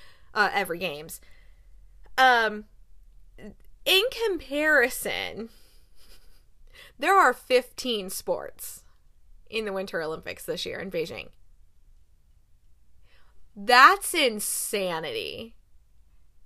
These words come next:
How, I didn't even realize th-, that there were so few sports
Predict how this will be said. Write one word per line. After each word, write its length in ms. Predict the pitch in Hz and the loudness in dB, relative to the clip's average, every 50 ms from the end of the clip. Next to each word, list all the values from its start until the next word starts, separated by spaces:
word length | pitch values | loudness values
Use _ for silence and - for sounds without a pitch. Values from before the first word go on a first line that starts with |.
| - - - - - | -20 -20 -20 -20 -20
How, 440 | - - 277 370 392 - - 254 - - - - - - - - - - | -6 4 8 8 8 8 6 -12 -16 -16 -20 -20 -20 -20 -20 -8 2 8
I 220 | 294 330 392 453 | 10 10 10 10
didn't 320 | 453 494 480 480 453 427 381 | 8 6 6 6 4 2 2
even 180 | 339 294 254 | 0 -2 -2
realize 1040 | 220 220 220 226 240 247 254 220 165 120 92 - - - - - - - - - - - - - - - _ - - - - - - - - - - - - - - - - - - - - | -2 -2 0 2 2 2 4 2 2 2 -2 -6 -8 -10 -10 -10 -10 -12 -14 -16 -18 -20 -20 -20 -20 -20 _ -20 -20 -20 -20 -20 -20 -20 -20 -20 -20 -20 -20 -20 -20 -20 -20 -20 -20 -20 -18
th-, 200 | - 208 208 - - - - - - - - - - - _ - - - - - | -16 -16 -16 -16 -18 -20 -20 -20 -20 -20 -20 -20 -20 -20 _ -20 -20 -20 -20 -12
that 220 | - 208 262 269 - | -2 0 0 2 4
there 140 | 302 285 | 4 4
were 200 | 269 262 254 254 | 4 4 2 2
so 520 | 247 - - - - 285 233 240 233 233 262 | 2 -2 -6 -2 2 4 4 6 6 4 2
few 400 | - - - 233 226 226 226 220 | 0 -4 -8 -8 -6 -6 -6 -6
sports 920 | - - - - 220 220 214 190 165 127 87 - - - - - - | -8 -10 -8 -4 -2 0 0 0 -2 -2 -6 -8 -12 -14 -12 -12 -14